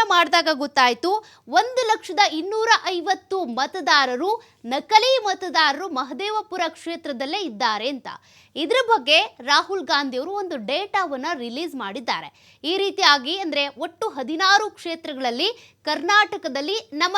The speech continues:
ಕಾಂಗ್ರೆಸ್ ಪಕ್ಷ ಗೆದ್ದು ಬರ್ಬೇಕಾಗಿತ್ತು. ಸಮೀಕ್ಷೆಗಳಲ್ಲೂ ಕೂಡ ಅದೇ ರೀತಿಯಾಗಿ ಮುನ್ನಡೆ ಸಾಧಿಸ್ತೀವಿ ಅನ್ನೋದು ಕಂಡು ಬಂದಿತ್ತು. ಆದ್ರೆ ನಾವು ಗೆದ್ದಿದ್ದು ಮಾತ್ರ ಬರೀ ಒಂಬತ್ತು ಕ್ಷೇತ್ರಗಳಲ್ಲಿ. ಇದು ಹೇಗ್ ಸಾಧ್ಯವಾಯ್ತು? ಇಲ್ಲಿ ನಕಲಿ ಮತದಾರರನ್ನ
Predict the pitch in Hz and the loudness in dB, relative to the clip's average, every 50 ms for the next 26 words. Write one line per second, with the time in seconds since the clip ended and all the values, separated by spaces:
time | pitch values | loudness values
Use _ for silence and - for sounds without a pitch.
0 | 392 - - 330 311 349 359 427 440 440 - - 359 320 - - - 359 339 320 | 0 0 2 2 2 2 0 -4 -6 -8 -8 -10 -10 -10 -10 -6 0 2 4 4
1 | 311 302 - _ _ _ _ 220 208 320 392 370 339 440 480 381 330 320 302 247 | 2 2 -4 _ _ _ _ -8 -4 -4 -4 0 2 0 2 2 2 0 0 -2
2 | 294 285 285 277 233 233 233 214 226 220 - 359 392 381 - 302 294 330 403 392 | -4 -4 0 0 0 0 0 -4 -8 -8 -8 -8 -6 -4 -4 -4 -2 -2 -4 -4
3 | - - 440 392 403 403 403 370 381 370 - 392 392 359 262 240 269 330 370 392 | -4 -4 -4 2 4 4 4 2 0 -4 -2 0 2 2 2 2 0 -4 -4 -4
4 | 370 339 320 330 320 269 247 247 233 339 403 480 - - - _ _ _ 240 277 | -4 -6 -6 -2 -2 -2 -2 0 -2 -4 -6 -6 -8 -16 -20 _ _ _ -6 -6
5 | 370 403 453 480 480 453 427 415 339 311 320 330 415 403 - - 415 381 403 381 | -4 -2 0 0 0 0 0 2 2 2 2 0 -4 -6 -6 -6 -6 -4 -4 -4
6 | 311 285 277 294 370 381 - 440 440 403 320 254 277 233 196 202 - - 185 - | -4 -4 -6 -6 -8 -2 0 0 0 0 -2 -4 -4 -6 -6 -12 -14 -16 -18 -18
7 | - _ _ _ _ - - 302 359 403 427 427 403 392 370 370 302 240 226 302 | -20 _ _ _ _ 2 4 4 4 4 2 2 4 6 6 6 4 0 -4 -6
8 | 277 269 440 480 466 453 494 453 440 415 415 415 427 440 415 359 269 233 302 339 | -2 0 0 2 2 2 2 2 2 2 2 2 2 2 2 2 2 0 0 2
9 | 427 466 466 403 370 359 370 359 392 - - - 370 - - - 339 330 320 320 | 2 2 0 0 -2 -4 -2 -4 -6 -4 -4 -6 -8 -8 -8 -8 -6 -6 -6 -6
10 | 269 285 240 269 254 240 254 269 277 214 170 - _ _ _ _ _ - 440 440 | -8 -6 -4 -4 -4 -4 -4 -4 -6 -6 -8 -12 _ _ _ _ _ -6 -2 -2
11 | 508 339 247 285 320 392 480 466 466 - 427 392 359 370 285 - 277 311 247 294 | -2 -2 2 4 4 4 4 2 0 2 4 4 4 4 2 -4 -8 -2 0 2
12 | 247 220 214 - - 285 196 160 - _ _ _ _ _ _ - 320 440 494 440 | 2 2 0 -4 -10 -12 -12 -12 -16 _ _ _ _ _ _ -6 -4 -2 0 0
13 | 392 320 349 403 494 - _ 247 240 254 277 269 - 403 392 - 480 480 403 320 | 0 0 0 -2 -4 -8 _ -8 -6 -6 -6 -2 -2 0 0 2 0 0 0 -2
14 | 311 302 - 359 285 294 311 294 294 294 269 269 262 254 269 | -4 -4 -6 -4 0 4 4 4 4 4 0 -4 -8 -8 -8